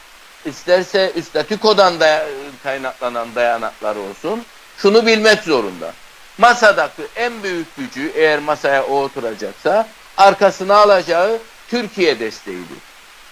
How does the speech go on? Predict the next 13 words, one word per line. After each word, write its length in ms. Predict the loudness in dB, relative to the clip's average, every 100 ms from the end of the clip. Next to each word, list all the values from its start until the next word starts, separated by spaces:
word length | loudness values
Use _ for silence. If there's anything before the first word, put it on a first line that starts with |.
| -20 2
Bu 340 | 4 6 2 -2
sadece 480 | 2 4 4 2 0
bizim 280 | -2 -4 -6
için 320 | -8 -8 -6
değil, 260 | -2 -2 -4 -10 -6 2
başka 400 | 2 4 4 4
uluslararası 800 | 2 0 0 2 4 2 0 -8
ilişkiler 560 | -8 -10 -10 0 2
için 260 | 0 -6 -12 -14 -20 -20 -12
bile 180 | -10 -8
geçerlidir. 600 | -10 -8 -8 -8 -10 2
Amerika 600 | 4 6 4 4 4 2
bile 300 | 2 -4 -6